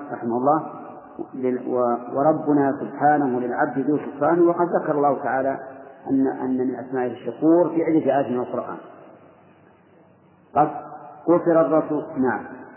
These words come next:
قصر الرسول على أولئك رحمة منه بهم، منه أي من الله، بهم أي بالزوجات،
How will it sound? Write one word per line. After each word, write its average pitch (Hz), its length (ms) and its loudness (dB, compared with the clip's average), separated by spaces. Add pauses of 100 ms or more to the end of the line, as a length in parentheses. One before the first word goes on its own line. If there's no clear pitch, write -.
(200)
قصر 160 300 4
الرسول 156 520 4
على 147 300 6
أولئك 143 560 2
رحمة 151 560 2
منه 143 680 4
بهم، 139 420 4 (880)
منه 151 340 6
أي 143 80 2
من 139 120 4
الله، 127 460 0 (400)
بهم 165 420 4 (920)
أي 143 140 6
بالزوجات، 123 600 -2